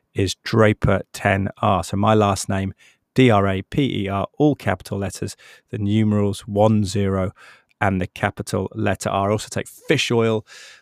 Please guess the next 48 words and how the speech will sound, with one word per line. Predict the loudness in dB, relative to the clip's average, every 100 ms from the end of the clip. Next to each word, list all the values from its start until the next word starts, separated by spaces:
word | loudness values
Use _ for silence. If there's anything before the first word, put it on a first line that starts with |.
| _
which, | -10 -10 -14 -14 -10 -12
uh, | -14 _ -20 -8
yeah, | -4 -4
I've | -6 -14
heard | -8 -4
lots | -4 -6
of | -8
great | -10
things | -8 -12 -10
about | -12
fish | -10 -10 -8
oil, | -8
actually, | -10 -10 -8
omega, | -6 -4 -4 -6
omega | -6 -4 -6
fatty | -6 -6 -6
acids, | -6 -8 -10 -8
and, | -10 -12 -20 -20 -20 _ -12
um, | -6 -4 -4 -8 -10
take | -6 -6
a | -4
couple | -6 -6
a |
day | -6 -6 -8
for | -10
both | -10 -10 -10
recovery | -10 -8 -6 -6 -6 -8
and | -12 -6
brain | -4 -4 -6
power | -6 -6 -6 -8 -12 -16 -20 _ _
and | -4 2
mood, | 6 6 6
I | 2
believe | -2 -8
it's | -8
been | -8
likened | -6 -8 -8 -12
to | -8 -8
or | -6
linked | -2 -4 -4
to. | -8 -8
I |
can't | -4
remember | -4 -2
whether | -4
it's | -4 -2
serotonin | -2 -2 -2 -2
or | -2